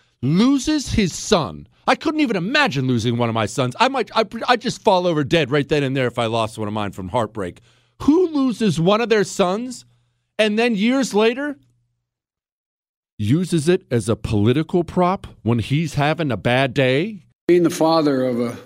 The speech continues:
Speaker 2: Army major who served for a year in Iraq and before that was in Kosovo as a U S attorney for the better part of six months in the middle of a war. When he came home after a year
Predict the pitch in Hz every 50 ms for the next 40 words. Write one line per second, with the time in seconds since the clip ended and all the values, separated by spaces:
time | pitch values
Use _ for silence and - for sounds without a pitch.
0 | - - _ _ _ _ _ _ _ _ _ _ _ _ _ _ _ _ _ _
1 | _ - 127 135 139 143 135 131 135 139 143 139 120 120 120 117 110 - - 135
2 | 131 127 123 - 117 117 120 131 131 131 120 117 113 117 123 131 131 131 131 -
3 | 113 107 107 104 - - 120 120 117 117 123 127 127 123 120 - - - _ _
4 | _ _ _ _ _ _ _ _ _ _ _ _ _ _ _ _ _ - 120 120
5 | 113 107 - - 127 127 123 - - 110 113 117 113 113 110 110 - - - _
6 | _ _ _ _ _ _ _ _ _ _ _ _ _ _ _ _ _ _ _ _
7 | 123 120 113 113 117 113 113 113 120 120 117 113 - 123 113 - - 135 131 127
8 | 120 113 110 - - - 107 104 98 - - _ _ _ _ _ _ - 120 117
9 | 117 110 107 - - 120 113 110 107 - - - 110 - - - 113 113 113 117
10 | - - - - _ _ _ 120 117 110 113 113 113 120 113 113 107 107 107 107
11 | 107 113 113 117 123 - _ _ _ _ _ _ _ _ _ _ _ _ _ _
12 | _ _ _ _ _ _ _ _ _ _ _ _ _ _ _ _ _ _ _ _
13 | - 139 131 131 135 131 - 156 139 139 131 123 135 143 147 143 139 135 135 131
14 | 131 135 131 120 120 120 123 131 135 139 135 131 127 - - -